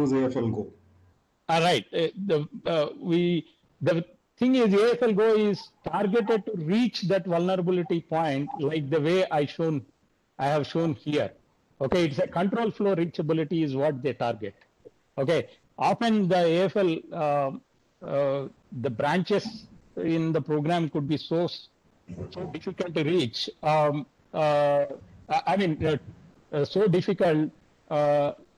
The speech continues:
Speaker 2: the reaching the control location of the vulnerability itself is a, uh, challenging. A F L direct, A F L Go is targeted to reach such a difficult vulnerability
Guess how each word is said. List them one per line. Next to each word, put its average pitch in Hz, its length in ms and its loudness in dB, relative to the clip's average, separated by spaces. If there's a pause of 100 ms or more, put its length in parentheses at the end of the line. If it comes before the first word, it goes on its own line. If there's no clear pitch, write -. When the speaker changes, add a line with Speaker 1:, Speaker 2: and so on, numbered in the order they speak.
(240)
Speaker 2:
the 143 120 -2
reaching 220 360 2
the 220 120 2
control 190 440 0
location 170 680 0
of 156 240 -4
the 160 100 0
vulnerability 160 600 0
itself 196 380 -2
is 165 120 -2
a, 170 300 2 (480)
uh, 143 160 0
challenging. 131 680 0
A 160 220 0
F 208 160 -2
L 208 120 2
direct, 190 460 2 (300)
A 180 240 2
F - 200 -2
L 196 280 -4 (880)
Go 226 320 -6
is 190 240 -4
targeted 196 680 0
to 196 120 0
reach 202 260 0
such - 380 -4
a 226 160 -2 (840)
difficult 214 760 0 (280)
vulnerability 165 720 0